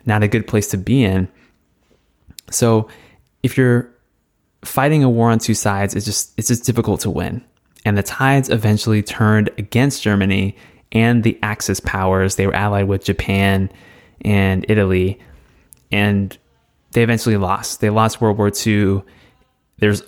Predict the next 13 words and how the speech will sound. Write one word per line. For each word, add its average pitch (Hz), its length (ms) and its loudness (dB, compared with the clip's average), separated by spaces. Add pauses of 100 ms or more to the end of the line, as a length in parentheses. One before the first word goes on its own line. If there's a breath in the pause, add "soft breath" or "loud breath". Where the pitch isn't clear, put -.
(120)
a - 60 -2
whole 156 260 2
lot 123 200 2
more 110 240 4
<laughs> 101 140 -2
that - 0 -
happened, 101 840 0
but, 98 600 -2 (280)
uh, 95 160 -2
just, - 480 -4
just - 200 -2
a 107 60 0
quick - 520 -6